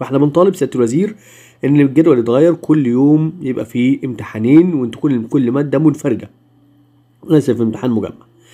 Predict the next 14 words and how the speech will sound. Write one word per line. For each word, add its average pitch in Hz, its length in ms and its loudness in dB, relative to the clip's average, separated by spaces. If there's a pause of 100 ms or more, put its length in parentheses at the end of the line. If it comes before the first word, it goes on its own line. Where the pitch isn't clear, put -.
(340)
تاني 240 240 4
حاجة 214 540 0
إن - 280 -6
يكون 180 260 -2
وقت 202 200 2
الامتحان 120 460 -2
مناسب 165 460 0
لعدد 107 600 -2
أسئلة 156 300 0
كل 175 320 2
مادة، 160 360 -2 (120)
ده 113 140 -6
المفروض 143 460 -4
يعني. 143 200 -4